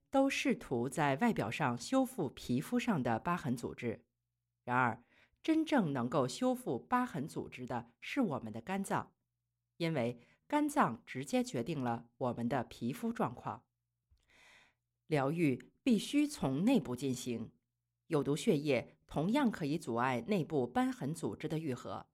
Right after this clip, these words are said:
而且有毒血液本身就起源于负担过重的肝脏。如果不好好的照顾我们的肝脏，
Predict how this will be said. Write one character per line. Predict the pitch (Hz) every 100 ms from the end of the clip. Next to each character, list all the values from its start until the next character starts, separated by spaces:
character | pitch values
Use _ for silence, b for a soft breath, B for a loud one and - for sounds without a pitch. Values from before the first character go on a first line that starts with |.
| _ _ _ _
而 | - 131
且 | - 120 - B -
有 | 156
毒 | 131 143
血 | - 254
液 | 208
本 | 143 120 120
身 | - 214 220 B B
就 | - 285
起 | - - 127
源 | 117 117
于 | 147 123
负 | - 214
担 | 170 214
过 | 220 220
重 | 151 160
的 | 110
肝 | 180 190
脏。 | 180 117 - _ _ _ _ _ b b b
如 | - 156
果 | 156 135
不 | 135 233
好 | - 117
好 | - 220 220
的 | 170
照 | 123 240 220
顾 | 160
我 | 135 120
们 | 117
的 | 117
肝 | 160 165
脏， | 165 113